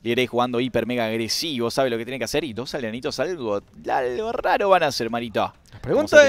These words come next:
Speaker 1: atentos.
Speaker 2: si va a haber una torre de Leo Rey. Creo que el oro le cayó de perlas. De verdad que la fortuna está también con Tati. La fortuna acompañaba a Tato porque, claro, se lanzó de inmediato al frente Leo Rey. Quería empezar a hacerle daño, bloquear oro y demás. Creo que ya le tocó abortar a Leo Rey la misión.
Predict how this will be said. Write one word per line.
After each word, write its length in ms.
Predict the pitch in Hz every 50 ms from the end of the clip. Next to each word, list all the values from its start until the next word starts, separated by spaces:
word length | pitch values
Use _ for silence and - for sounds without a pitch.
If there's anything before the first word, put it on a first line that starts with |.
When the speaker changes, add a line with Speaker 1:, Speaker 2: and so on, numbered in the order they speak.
| 277 294
Speaker 1:
atentos. 160 | 269 - -
Speaker 2:
si 380 | - - - - - 226 202
va 120 | 208 220 226
a 40 | 233
haber 120 | 226 214
una 180 | 208 202 185 175
torre 260 | - 226 240 226 208 175
de 60 | 165
Leo 240 | 185 196 185 175 185
Rey. 140 | 214 226
Creo 180 | 180 180 202 180
que 120 | 170 165
el 100 | 151 143 151
oro 240 | 160 175 185 185 180
le 140 | 165 147
cayó 320 | - 139 120 117 127 143 151
de 120 | 143 135
perlas. 420 | - 120 120 120 110 110 107 104 101
De 100 | 113 110
verdad 220 | 117 127 156 175
que 100 | 160 190
la 100 | 175 165
fortuna 440 | - 160 156 139 - 226 262 262 226
está 200 | 180 - - 202
también 300 | 202 190 170 160 165 156
con 140 | 147 143 123
Tati. 320 | 120 117 113 - - 104 - _ _ _ _ _ _ _ _ _ _ _ _
La 100 | - 120
fortuna 320 | - 147 139 143 240 254 247
acompañaba 380 | 226 190 170 175 202 220 202
a 40 | 185
Tato 400 | - 226 240 - - 240 240 226
porque, 540 | - - 180 170 156 - 151 151 147 139 - _
claro, 340 | - 185 208 180 139 120 110 - _ _ _ _ _ - - _ _ _ - - -
se 180 | - - 156 156
lanzó 320 | 156 151 143 - 202 226
de 140 | 247 247 240
inmediato 640 | 214 185 170 156 147 135 147 180 247 262 - - 269
al 100 | 247 208
frente 460 | - - - 233 240 208 175 170 147
Leo 240 | 135 131 127 123 120
Rey. 220 | 117 104 104 104 101 - - - - - _ _ _ _ _ _ _ _
Quería 540 | - 143 135 156 202 233 254 254 247 233 - -
empezar 420 | - 180 170 190 170 - 214 226 226
a 40 |
hacerle 300 | 180 - 202 196 190 180
daño, 360 | 185 214 247 254 247 240 233 208
bloquear 380 | 175 165 147 - 185 185 185
oro 160 | 196 196 180
y 40 | 175
demás. 380 | 165 165 190 220 247 254 233 -
Creo 200 | - 202 220 202
que 200 | - 196 190 170
ya 160 | 160 185 208
le 120 | 214 196 170
tocó 320 | 143 - 156 139 - 180 202
abortar 480 | 196 180 165 151 - - 196 208 190
a 60 | 170 165
Leo 200 | 175 180 170 165
Rey 140 | 165 175 165
la 100 | 160 151
misión. 500 | 143 135 - 190 220 247 254 262 269